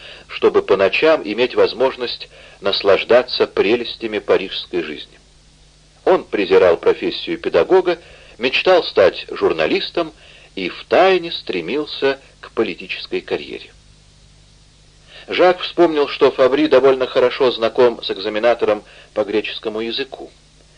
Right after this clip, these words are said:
Перед его глазами опять ожили зеленая скатерть, палец —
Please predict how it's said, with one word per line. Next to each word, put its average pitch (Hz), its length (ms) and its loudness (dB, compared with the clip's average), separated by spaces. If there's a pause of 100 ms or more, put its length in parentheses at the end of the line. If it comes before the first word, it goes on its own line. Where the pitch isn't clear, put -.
(380)
Перед 104 220 0
его 127 260 4
глазами 151 520 4
опять 120 680 2
ожили 107 500 0
зеленая 95 500 0
скатерть, - 800 -4 (360)
палец — 113 680 2